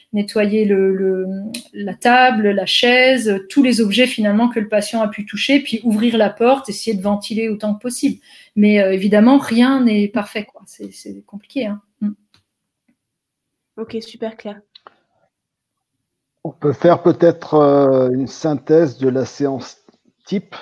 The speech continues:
Speaker 3: par exemple.
Speaker 1: Ouais.
Speaker 3: Euh, d'après ce que
Speaker 1: Mhm.
Speaker 3: j'ai lu, euh, ce que j'ai lu, euh, sur le, les pages de soutien, notamment au kiné, et sur d'autres forums, euh,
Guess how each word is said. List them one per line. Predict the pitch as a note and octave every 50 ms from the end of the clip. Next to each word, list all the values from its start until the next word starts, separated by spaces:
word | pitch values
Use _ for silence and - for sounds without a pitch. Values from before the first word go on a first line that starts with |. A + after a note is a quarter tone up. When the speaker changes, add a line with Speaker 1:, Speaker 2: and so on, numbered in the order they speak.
| - _ _ _ _ _ _ _ _ _ _ _
Speaker 3:
par | B2
exemple. | A#2+ G#2 A#2 C#3+ D#3+ D#3+ - A#3+ A#3+ - _ - - - - - _ -
Speaker 1:
Ouais. | B3 B3 B3+ B3+ -
Speaker 3:
Euh, | - B2 A#2+ A#2 A#2 A#2 A2+ A#2
d'après | B2 B2+ C#3+ - - - E3
ce | A#2+
que | A#2+ E3
Speaker 1:
Mhm. | D3+
Speaker 3:
j'ai | A#2 C3+ D3
lu, | C#3+ C#3+ D#3+ D#3 D#3+ D#3+ D#3
euh, | D3 C3+ C3 C3 B2 A#2+ A#2 G#2 G#2
ce | - - - _ -
que | B2+
j'ai | A2 A#2+ D3 D3
lu, | C#3 D3+ D#3 D#3+ D#3
euh, | C#3+ C3+ B2+ A#2+ A#2+ A2+ A2 A2 G#2+ G#2+ F#2 - - _ _ - - -
sur | - - - - C3 A#2+
le, | A#2 A#2+ A#2 A2+ A2+ G#2+ G#2+ G#2+
les | A2+ A#2 A2+
pages | - - C3 A2+ G#2+
de | - B2
soutien, | - - C3+ B2 - - C3+ C3 C3
notamment | B2+ A#2+ A2 - A#2 A2+ A#2+ A#2
au | A#2
kiné, | - - B2+ B2 C3 D3+ E3+ F#3 F3+ - _ _ - - - _ _ _ _ -
et | A2+
sur | - - A#2+ G#2+
d'autres | A2+ A#2+ B2+ - -
forums, | - - B2+ A#2 C3 F3 F#3+ G3 D#3 - - _ _ _ _ _ _ _ _ _ _ _ _ -
euh, | - A#2 A2 G#2+ F#2+ F2 E2 D#2+ C2+ -